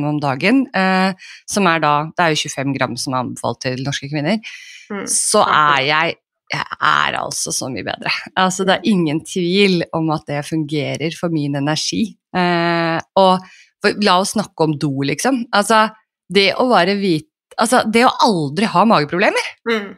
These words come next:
Speaker 1: det skjer ikke, liksom, og det er bare en, hva skal jeg si, en jevn flyt, og
Speaker 2: Ja, ja.
Speaker 1: alt går som det
Speaker 2: Perfekt.
Speaker 1: skal, liksom. Det er så deilig, eh, og jeg ser liksom, det er sånn typiske menn som du møter da, som er litt sånn, de har litt der, litt sånn harde overvekt i magene,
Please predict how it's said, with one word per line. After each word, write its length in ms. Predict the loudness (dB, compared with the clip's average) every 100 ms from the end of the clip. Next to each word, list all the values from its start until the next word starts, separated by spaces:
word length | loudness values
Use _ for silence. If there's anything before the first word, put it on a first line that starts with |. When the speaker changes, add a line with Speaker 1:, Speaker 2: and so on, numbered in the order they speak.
| 0
Speaker 1:
det 80 | 2
skjer 560 | 2 0 0 2 0 -2 -8
ikke, 320 | -12 _ -2
liksom, 300 | -2 0 0 2
og 100 | 2
det 60 | 6
er 180 | 6 4
bare 340 | 4 4 4
en, 220 | 2 2 -2 -4 -16 0
hva 100 | 2
skal 200 | 4 2
jeg 60 | 4
si, 340 | 4 4 2 -6 2
en 80 | 6
jevn 320 | 8 6 4 2
flyt, 500 | 2 4 4 4 4
og 180 | 4 4 -2 -6
Speaker 2:
Ja, 80 | 0
ja. 0 | 4
Speaker 1:
alt 220 | 4 4
går 220 | 4 6 4
som 120 | 4
det 120 | 4
Speaker 2:
Perfekt. 120 | 2 4
Speaker 1:
skal, 220 | 4 4 2
liksom. 400 | 4 4 4 4 -4 -14 -10 2
Det 140 | 2 2 4
er 400 | 6 8 6 4
så 580 | -2 -6 0 4 4 4
deilig, 420 | 2 2 2 2 2 2 4
eh, 340 | 4 6 4
og 80 | 4
jeg 140 | 2
ser 240 | 2 2 2
liksom, 320 | 2 2 0 -2 -20 -20 _
det 60 | 2
er 80 | 4
sånn 160 | 2
typiske 720 | 0 0 0 0 0 0 2 2
menn 420 | 2 2 2 0
som 200 | -2 -2 0
du 60 |
møter 380 | 2 0 0 -2
da, 100 | 0 -2
som 260 | -2 -2
er 400 | 0 0 2 2
litt 220 | 0 -2 0
sånn, 160 | 0
de 80 | 0
har 260 | 0 0 2
litt 120 | 2
der, 240 | 2 0 -2
litt 220 | -4 -2
sånn 160 | -4 -2
harde 400 | -2 0 0 0
overvekt 480 | 0 -2 -6 -8
i 40 | -4
magene, 500 | -2 -2 0 0 0